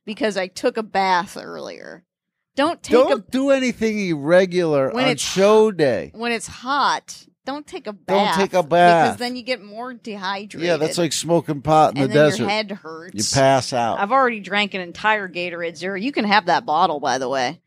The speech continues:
Speaker 2: Oh, thanks. Five
Speaker 1: But I might
Speaker 2: cents.
Speaker 1: need, I might need to go t-, double.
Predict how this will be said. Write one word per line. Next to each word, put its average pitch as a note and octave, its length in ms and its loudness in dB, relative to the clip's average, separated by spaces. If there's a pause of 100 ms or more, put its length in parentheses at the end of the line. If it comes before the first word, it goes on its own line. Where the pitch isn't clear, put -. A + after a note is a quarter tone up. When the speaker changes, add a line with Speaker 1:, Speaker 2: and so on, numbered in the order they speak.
(120)
Speaker 2:
Oh, A#2+ 140 6
thanks. A2 460 0
Five G2+ 280 -2
Speaker 1:
But F#3+ 140 4
I F3 120 4
might B3 160 4
Speaker 2:
cents. G3 80 -2
Speaker 1:
need, F#3 340 -4
I G#3 120 0
might C4+ 140 2
need F#3+ 140 -4
to F#3 80 -6
go F3 160 -4
t-, - 400 -16 (100)
double. F#3 460 0